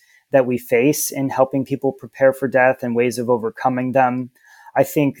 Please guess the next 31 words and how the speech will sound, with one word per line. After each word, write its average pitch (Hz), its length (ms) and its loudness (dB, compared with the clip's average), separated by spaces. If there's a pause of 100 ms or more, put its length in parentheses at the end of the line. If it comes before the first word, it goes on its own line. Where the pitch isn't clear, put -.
the 127 140 -4
text - 600 -2 (200)
very 139 260 4
clearly 135 480 0
lays 117 460 -2
out 120 480 2 (340)
all 131 380 4
the 117 300 -6 (120)
key 131 180 -4
principles 143 1000 -6
that 135 160 -4
come 135 220 -6
into 131 240 -8
play. 135 560 -4 (340)
And 156 140 -2
of 151 140 -6
course, 151 480 0 (260)
I 147 60 0
think 156 260 -4
that's 147 240 2
in 135 160 -2
large 131 400 0
part 135 420 0
owing 131 280 -2
to 127 100 -14
the 127 100 -10
fact 127 400 -2 (300)
that 139 180 0
it 139 120 -6
was 131 460 -6 (380)
that 139 240 -2